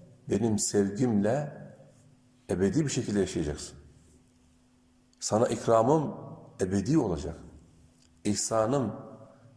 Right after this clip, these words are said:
ebedi olacak. Allah Teala kuluna saygı gösterir mi? Gösterir.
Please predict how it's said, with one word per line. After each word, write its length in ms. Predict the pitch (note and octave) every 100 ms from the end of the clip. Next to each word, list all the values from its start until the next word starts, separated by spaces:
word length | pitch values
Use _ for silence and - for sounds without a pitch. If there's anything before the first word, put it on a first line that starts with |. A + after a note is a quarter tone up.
| -
ebedi 380 | G#2 F#2 G#2 D3+
olacak. 360 | C3 G2 D2 - - - - - _ _ _ _ _ _ _ _ _ _ _ _ - - G#2+
Allah 300 | A#2 C#3 B2+
Teala 340 | D3 D3+ B2
kuluna 260 | - C3 B2
saygı 340 | - B2 A#2+
gösterir 360 | A#2+ - C3 D#3
mi? 220 | E3+ C3
Gösterir. 440 | G2+ - A#2 D3